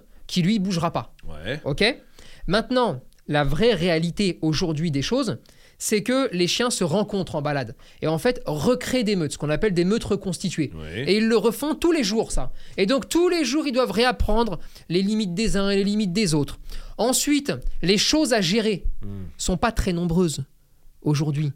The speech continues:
Speaker 2: Oui, parce qu'il n'y a pas à chercher à manger,
Speaker 1: Ils vont pas
Speaker 2: il y a
Speaker 1: chercher
Speaker 2: pas
Speaker 1: de la bouffe, ils
Speaker 2: Ouais.
Speaker 1: vont pas rencontrer une meute en face,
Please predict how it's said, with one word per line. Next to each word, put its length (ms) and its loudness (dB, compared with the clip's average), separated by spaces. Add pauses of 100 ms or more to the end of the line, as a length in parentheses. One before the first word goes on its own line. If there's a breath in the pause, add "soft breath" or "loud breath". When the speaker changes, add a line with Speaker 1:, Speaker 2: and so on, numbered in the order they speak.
Speaker 2:
Oui, 100 -4
parce 140 -10
qu'il 80 -8
n'y 60 -4
a 40 -6
pas 120 -4
à 40 -2
chercher 260 -6
à 60 -6
manger, 440 0
Speaker 1:
Ils 20 4
vont 60 4
pas 40 4
Speaker 2:
il 40 4
y 20 6
a 40 6
Speaker 1:
chercher 240 2
Speaker 2:
pas 40 -2
Speaker 1:
de 60 -2
la 100 6
bouffe, 260 4
ils 60 0
Speaker 2:
Ouais. 60 2
Speaker 1:
vont 60 0
pas 120 4
rencontrer 460 -2
une 100 0
meute 320 2
en 60 0
face, 340 0